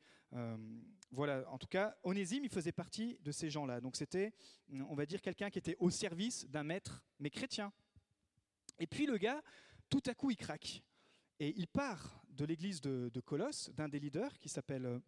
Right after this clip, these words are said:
Philémon, et puis il se sauve. Et le gars, il se sauve tellement loin qu'il finit à Rome, où je vous ai fait, hein, tout le trajet.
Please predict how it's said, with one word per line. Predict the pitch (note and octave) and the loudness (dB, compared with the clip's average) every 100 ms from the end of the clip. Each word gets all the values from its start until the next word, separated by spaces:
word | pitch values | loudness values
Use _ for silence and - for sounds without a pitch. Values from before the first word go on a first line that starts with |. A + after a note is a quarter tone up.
| _ _ _ _ _ _ _ _ _ _ - | _ _ _ _ _ _ _ _ _ _ -16
Philémon, | - - D3+ D3 A3+ - - - - _ _ _ | -10 -2 0 2 0 -4 -16 -20 -20 _ _ _
et | F#3 | 0
puis | C4+ | 2
il | C#4 | 2
se | C#4 | 4
sauve. | - F4 F#4+ C#4+ D3 C#3 | 4 6 6 4 0 0
Et | F3 | 2
le | G3 | 4
gars, | A3 E4 | 4 2
il | |
se | A#3+ | 0
sauve | G#3 G3+ - | 2 2 2
tellement | D#4 C#4+ C#4 | -2 0 0
loin | D#4+ | -2
qu'il | D#4 A3 | -4 -4
finit | A3+ G#3+ | 0 2
à | F#3 | 4
Rome, | D#3+ A3 C#3 A#2 B2 - | 4 4 2 -6 -10 -6
où | |
je | C3+ | -4
vous | C#3 | 2
ai | F3 | 2
fait, | C#4+ B3 | 2 0
hein, | G#3+ | 0
tout | G#3 | -4
le | |
trajet. | - D#3+ C3 B2+ | -4 -4 -2 -2